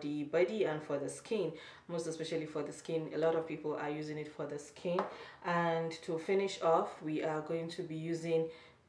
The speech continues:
good old turmeric and goat milk blend. I am feeling too lazy to go downstairs to get egg white, but if you are going to try this at home,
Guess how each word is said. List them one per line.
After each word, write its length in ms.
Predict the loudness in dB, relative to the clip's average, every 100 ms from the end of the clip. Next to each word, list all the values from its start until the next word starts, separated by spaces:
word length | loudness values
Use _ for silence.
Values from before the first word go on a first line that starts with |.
| -20 -18
good 280 | 6 6 8 10
old 380 | 12 12 8
turmeric 720 | 0 0 4 6 6 4 0 -2
and 280 | 0 0 -2 -8 -12 -6
goat 340 | 2 4 2 -4 -8
milk 480 | -2 4 4 2 -4 -10 0
blend. 380 | 2 2 0 -6 -16 -18 -6
I 360 | 2 4 4 2
am 240 | -2 -2 0
feeling 320 | 6 8 8
too 160 | 6 6
lazy 340 | 8 6 0
to 100 | 0
go 220 | 0 4
downstairs 520 | 6 4 2 4 4 4
to 100 | 2
get 320 | 2 2 2
egg 200 | 2 4
white, 320 | 2 4 2 2
but 200 | 0 0
if 200 | -6 -6
you 120 | -2
are 120 | 0
going 180 | 0 -2
to 100 | -4
try 220 | -2 0
this 200 | 0 -4
at 180 | -6 -6
home, 300 | 0 0 0